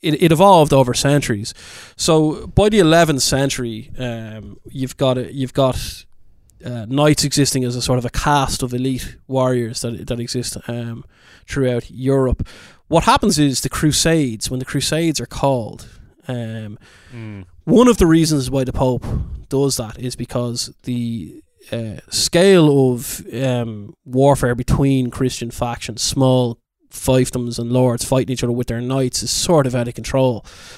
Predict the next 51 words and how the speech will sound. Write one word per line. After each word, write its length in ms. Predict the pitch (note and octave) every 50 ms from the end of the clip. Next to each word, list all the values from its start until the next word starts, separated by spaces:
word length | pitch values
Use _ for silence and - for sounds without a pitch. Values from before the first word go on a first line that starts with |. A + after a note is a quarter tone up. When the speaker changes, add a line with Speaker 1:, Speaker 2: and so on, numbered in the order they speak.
| - - -
Speaker 1:
And 200 | C3 B2+ B2 A#2+
the 60 | A#2
Pope, 300 | - - D3 C#3+ C3+ - - - - - -
uh, 260 | C3 B2+ A#2+ A2+ A2+ - -
quite, 460 | - C3 A#2+ A#2+ - - - - _ _ _ _ _ _ -
uh, 340 | - A#2+ A2+ A2 G#2+ G#2+ A2
savvy 720 | - - - - C#3 C3+ C3+ C3+ A#2+ A#2 A2+ A2 B2+ - _ _ -
in, 180 | C3 A#2+ A#2+
in 160 | - B2+ B2+ B2+
his 140 | B2 -
political, 640 | - - C3+ C#3+ C#3+ C#3+ C3+ A#2 - - A#2+ - C#3+ C#3
political 500 | - - - G3+ D#3 D#3 D3+ - C#3+ B2+
dealings, 600 | - C3+ D3 D3+ C#3 B2+ B2 A2+ - - - - - D#3+
sees 300 | - - D3+ D3+ C3 C3+
a 20 |
way 220 | B2+ C3 C3 B2+
of 80 | B2 B2+
unifying 480 | C3 C#3+ D#3 C#3+ B2+ - C3+ B2+ B2 A#2+
them 100 | A#2+ A#2+
all 180 | A#2+ A#2 A#2
and 80 | B2 B2
then 80 | B2
throwing 300 | B2 - - B2+ B2+ B2+
them 100 | B2 A#2
against 300 | A#2+ G#2 A#2 A#2+ - -
a 40 | B2+ -
sort 160 | - B2+ A#2
of 80 | A2
a 40 | A#2
common 360 | - - - - A#2 A2 B2
enemy, 260 | B2 C3+ C3+ A2+ G2 F#2
which 140 | G#2+ B2+ -
is, 160 | A#2 - - -
which 160 | - C3 -
is 160 | B2+ B2 - - - - - - - - - -
sort 160 | - A#3 F3+
of 60 | C3
what 100 | B2 -
the 60 | A#2
Crusades 500 | - - A#2+ - - B2 A#2 A#2 A2+ A2
were, 160 | A2+ A#2+ A#2 A2
or 60 | A#2
one 200 | A#2 B2+ D3 D3
of 100 | C3 A2
the 60 | A#2
things 280 | - B2+ A#2+ A#2 A2+ -
that 120 | A2 -
the 80 | - -
Crusades 440 | - A#2+ A#2 - A#2 A2+ A2 - -
were. 200 | A#2+ A#2+ G#2+ - - - - - - - - _ _ -
And 320 | C#3 C3+ C3+ C3+ B2+ -